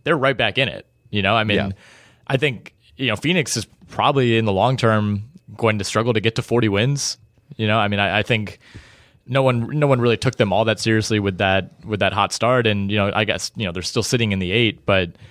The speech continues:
Speaker 1: they're nine and eleven, and the, you know, they're right now they're, they're trending toward closer to a thirty-five win season than, you know, than a forty-two win season. So, yeah, I mean, it might not, it might not be until,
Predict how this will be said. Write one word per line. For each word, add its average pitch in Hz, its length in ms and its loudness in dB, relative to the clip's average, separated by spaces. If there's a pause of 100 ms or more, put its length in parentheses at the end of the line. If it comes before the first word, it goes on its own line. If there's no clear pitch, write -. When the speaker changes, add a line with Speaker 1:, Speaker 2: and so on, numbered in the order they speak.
(160)
Speaker 1:
they're 101 100 0
nine 113 180 2
and 95 80 0
eleven, 95 420 -2 (100)
and 92 220 -4
the, 92 120 -4
you 101 120 -4
know, 92 80 -2
they're 92 240 -4 (140)
right 110 180 0
now 104 340 0
they're, 95 200 -2
they're 92 160 -2
trending 104 380 -2
toward 98 360 -2
closer 98 300 -2
to 90 80 -2
a 92 40 -2
thirty-five 101 520 0
win 95 160 -4
season 92 460 -6
than, 90 480 -4
you 98 60 -8
know, 92 100 -2
than 87 120 -2
a 85 60 -2
forty-two 107 440 2
win 98 120 4
season. 90 420 0
So, 98 380 0 (720)
yeah, 147 180 0
I 110 120 0
mean, 131 120 2
it 127 160 4
might 135 220 0
not, 120 340 0 (300)
it 113 100 -4
might 131 160 0
not 135 160 -2
be 123 160 2
until, 104 600 2